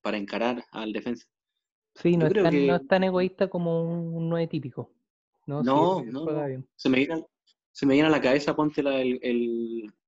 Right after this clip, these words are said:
Speaker 1: el segundo gol de Brasil en Copa América, cuando se fue en mitad de cancha y se mandó nomás Gabriel Jesús. Tenía a Otamendi, que es más experimentado, por ejemplo,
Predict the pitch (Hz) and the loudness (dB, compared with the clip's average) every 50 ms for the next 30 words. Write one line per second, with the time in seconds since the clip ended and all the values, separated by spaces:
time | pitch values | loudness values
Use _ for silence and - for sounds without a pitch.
0 | _ _ - 120 117 110 - - - 113 123 135 139 135 139 131 127 127 123 123 | _ _ -8 -6 -6 -6 -6 -4 -2 -2 0 0 0 -2 -2 -2 -2 -4 -4 -4
1 | 123 120 117 113 113 123 131 131 131 135 131 127 123 117 120 117 113 104 - - | -6 -6 -6 -2 0 0 0 0 0 0 0 0 -2 -4 -4 -4 -4 -4 -2 -2
2 | - 151 156 143 139 147 139 135 151 185 190 156 117 - - _ _ - 117 117 | 0 0 0 0 0 0 2 2 2 0 0 -2 -4 -6 -10 _ _ -4 -2 0
3 | 117 120 117 113 113 113 113 113 113 113 113 - - 123 113 - 131 135 135 123 | 0 0 0 0 -2 -4 -4 -6 -8 -10 -10 -10 -10 -8 -6 -2 -2 0 2 4
4 | 135 127 120 - 120 135 156 160 - 190 180 160 139 - - 127 113 107 101 92 | 4 2 2 2 0 -2 -2 -4 -4 -2 -2 -2 -2 -4 -2 -2 -2 -2 0 -2
5 | 120 156 175 180 196 185 170 165 170 170 170 - 156 - - - 185 - _ - | -2 -2 -4 -4 -4 -6 -4 -4 -4 -4 -4 -6 -6 -8 -10 -14 -18 -20 _ -20
6 | - _ - 120 127 131 123 113 107 117 - _ _ _ _ - 117 113 107 110 | -12 _ 0 2 2 2 2 0 -2 -4 -10 _ _ _ _ -6 -4 -2 0 0
7 | 104 104 117 131 143 143 127 120 117 113 120 117 123 123 123 - - 117 113 107 | 0 2 2 2 2 2 0 0 0 0 -2 -2 -2 -4 -4 -4 -4 -2 -2 -2
8 | 104 101 101 - 113 123 131 131 127 127 131 - 135 131 - 143 160 | -4 -4 -6 -6 -4 -4 -4 -2 -4 -6 -6 -6 -8 -10 -10 -14 -16